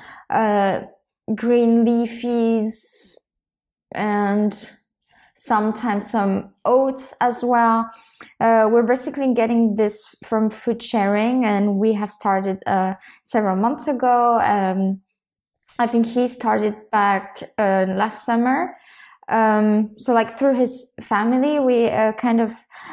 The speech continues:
um, get our foods, and this has just so many benefits. Um, well, of course, it saves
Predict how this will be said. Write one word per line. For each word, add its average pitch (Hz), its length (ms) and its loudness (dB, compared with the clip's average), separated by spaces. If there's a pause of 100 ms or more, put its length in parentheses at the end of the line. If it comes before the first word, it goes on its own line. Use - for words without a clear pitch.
(140)
um, 208 560 0 (300)
get 214 240 2
our 202 140 2
foods, - 1080 0
and 214 600 2 (720)
this 254 640 2
has 214 460 0
just - 320 0
so 220 200 2
many 202 580 0
benefits. 220 840 0 (480)
Um, 214 540 0 (840)
well, 180 160 4
of 240 180 0
course, 302 260 0
it 277 120 -2
saves 226 500 0